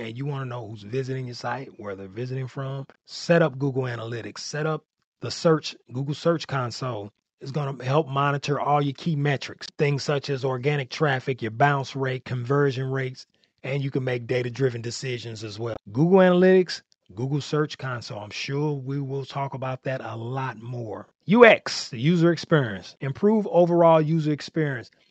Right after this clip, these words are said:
A user-friendly site with clear navigation and an intuitive design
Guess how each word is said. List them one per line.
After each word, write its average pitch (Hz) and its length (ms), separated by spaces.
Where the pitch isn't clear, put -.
A 143 80
user-friendly 180 720
site 180 380
with 151 180
clear 185 240
navigation 170 680
and 160 140
an 143 60
intuitive 180 760
design 160 680